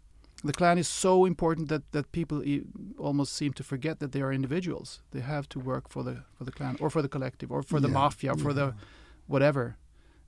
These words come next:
Speaker 1: So what do you think about th-, these notions around certain collective entities?
Speaker 2: They exist on the relative side of the egos, of course,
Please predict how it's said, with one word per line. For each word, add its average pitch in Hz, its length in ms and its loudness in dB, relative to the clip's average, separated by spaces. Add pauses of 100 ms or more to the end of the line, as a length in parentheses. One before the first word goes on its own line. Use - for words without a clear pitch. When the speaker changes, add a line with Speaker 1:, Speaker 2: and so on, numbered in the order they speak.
(120)
Speaker 1:
So - 160 -8
what 165 140 2
do 190 40 4
you 196 40 2
think 196 200 2
about 165 300 2
th-, - 180 -14
these 165 380 0
notions 147 540 2
around 131 440 -2 (840)
certain 139 680 0 (460)
collective 143 520 -2
entities? - 680 -6 (920)
Speaker 2:
They 139 380 6
exist - 640 0
on 113 140 0
the 113 140 2
relative 117 580 4
side 82 640 -2
of 85 260 -6 (200)
the 101 220 -6
egos, 120 720 -8 (420)
of 98 160 -10
course, - 500 -14